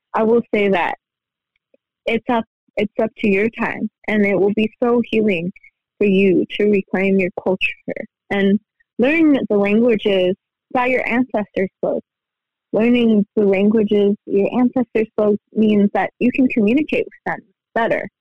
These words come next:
You can always communicate with them, and being able to learn about the lives that they lived will, will change you, and it will help you understand your history so much more. So don't feel afraid to learn more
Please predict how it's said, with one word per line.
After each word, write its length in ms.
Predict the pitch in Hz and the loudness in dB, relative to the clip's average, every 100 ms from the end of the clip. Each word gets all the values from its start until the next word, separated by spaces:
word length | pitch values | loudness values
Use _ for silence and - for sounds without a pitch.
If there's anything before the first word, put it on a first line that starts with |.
| _ _ _ _ | _ _ _ _
You 80 | 240 | -2
can 140 | 240 226 | 2 2
always 320 | 202 247 233 - | 2 2 0 0
communicate 520 | 190 180 180 165 - | 0 0 -2 -4 -4
with 120 | 196 - | -4 -6
them, 180 | 139 - | -8 -6
and 280 | - 160 151 - _ _ _ | -8 -8 -10 -12 _ _ _
being 180 | 226 214 | 0 2
able 280 | 202 208 208 - | 2 2 0 0
to 280 | 175 170 - | 2 2 0
learn 260 | 196 190 | -2 -2
about 280 | 185 165 147 - - - | -2 -2 -4 -6 -10 -4
the 60 | |
lives 300 | 175 170 190 190 | -2 0 -2 -4
that 100 | - | -2
they 120 | 170 | -2
lived 360 | 165 165 160 185 - - | 0 0 -2 -6 -10 -4
will, 260 | 175 104 - _ _ _ - | -2 -2 -6 _ _ _ -4
will 140 | 220 | -2
change 340 | - 240 262 | 0 0 2
you, 220 | 135 92 - - | 2 -2 -4 -4
and 140 | 208 | -2
it 120 | 190 | 0
will 180 | 175 196 202 | 0 -2 -2
help 140 | 214 | -4
you 160 | - 190 | -2 -2
understand 500 | 170 190 196 - 185 | 0 -2 -2 -2 -2
your 100 | 175 | -2
history 400 | 202 220 - 202 196 | -2 -4 -4 -4 -4
so 80 | 185 | -6
much 180 | 175 - - | -6 -6 -6
more. 340 | 190 196 208 220 _ - _ _ - | -6 -8 -12 -16 _ -20 _ _ -2
So 160 | 214 240 - | -2 0 -2
don't 260 | 247 254 | -2 -2
feel 380 | - 254 247 247 - _ _ _ | -2 0 2 0 -4 _ _ _
afraid 460 | 220 - 220 220 208 - _ _ _ 220 | -8 -4 -2 0 -2 -8 _ _ _ -2
to 340 | 202 202 202 | 2 2 0
learn 200 | 220 196 | 0 -2
more 280 | 185 220 175 | 0 -2 -4